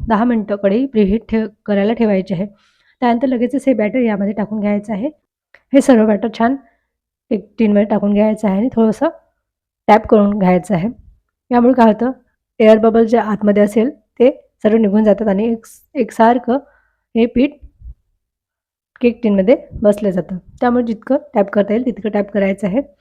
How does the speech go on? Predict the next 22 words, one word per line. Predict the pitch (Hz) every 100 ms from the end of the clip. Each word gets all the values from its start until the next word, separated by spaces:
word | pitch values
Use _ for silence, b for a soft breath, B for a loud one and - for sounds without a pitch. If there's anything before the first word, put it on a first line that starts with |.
| _ _ -
बघा, | 202 202
या | 240 196
पद्धतीने | 190 185 180 202
मी | 208
दाखवत | 180 - 190
आहे, | 170 262 - _ _ _ _ -
पद्धतीने | 202 208 233
करून | 226 196
घ्यायचं | 190 185 185 208
आहे | 214
आणि | 202
लगेचच | 202 202 208 285
आपल्याला | 220 196 240 294 - - - _ _ _ _ 240
हे | 262 - _ _ _ -
कढईमध्ये | 233 208 196 226
ठेवून | 285 208 190
द्यायचं | 175 175 -
आहे. | 180 196 - - - - - -
छान, | 220 277 b b b -
इथे | 233 254
मी | 240 302 _ _ _ _
वरनं | 214 214 208 262